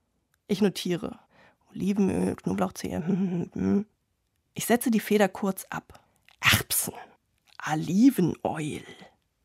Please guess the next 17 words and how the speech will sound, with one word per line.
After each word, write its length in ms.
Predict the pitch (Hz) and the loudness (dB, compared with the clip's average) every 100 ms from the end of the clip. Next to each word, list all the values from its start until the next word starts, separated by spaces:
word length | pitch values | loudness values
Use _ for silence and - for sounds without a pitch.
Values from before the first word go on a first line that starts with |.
| _ _ _ _ - | _ _ _ _ -18
Zitronie. 1500 | - - - 151 - - - 185 214 247 220 170 151 - - - - _ _ - _ - | -12 -10 -6 -6 -8 -10 4 10 12 12 12 8 4 0 -2 -6 -14 _ _ -20 _ -8
Was 200 | 196 - | -4 -4
stimmt 480 | - - 233 453 - | -6 -2 0 0 0
nicht 280 | - - | -4 -6
mit 220 | - - - | -14 -10 -8
ihm? 260 | - 247 - _ _ _ _ _ _ _ _ | -8 -10 -14 _ _ _ _ _ _ _ _
Und 300 | - 226 214 | 2 2 4
warum 440 | 233 254 330 311 302 _ _ _ | 4 6 6 6 4 _ _ _
zwei 480 | - - 185 190 175 | -12 6 8 10 10
Euro, 300 | 180 190 180 | 8 8 8
wenn 140 | 180 | 8
du 80 | 180 | 6
die 100 | 175 | 4
Klappe 320 | - 175 170 | 2 2 4
hältst? 580 | 175 170 170 - - - _ _ _ _ _ _ _ _ _ - | 2 4 2 -2 -10 -14 _ _ _ _ _ _ _ _ _ -8
Die 60 | 190 | -6
Stunde? 360 | - 208 277 | 0 2 4